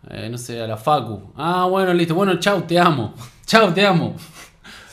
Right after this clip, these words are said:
Y es una palabra re fuerte y re, tipo, re, re íntima,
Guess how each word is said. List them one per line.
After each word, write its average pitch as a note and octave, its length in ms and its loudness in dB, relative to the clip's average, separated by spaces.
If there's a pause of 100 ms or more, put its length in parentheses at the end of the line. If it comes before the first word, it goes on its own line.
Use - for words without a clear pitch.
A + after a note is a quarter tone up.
(120)
Y D#3 220 2
es G3 160 0
una G#3 200 2
palabra F3 400 0
re F3+ 280 -2
fuerte E3 600 -2 (160)
y A2+ 160 -6
re, C3+ 220 -8
tipo, C3 300 -8
re, C3+ 280 -6 (600)
re A#2+ 340 -8
íntima, B2 760 0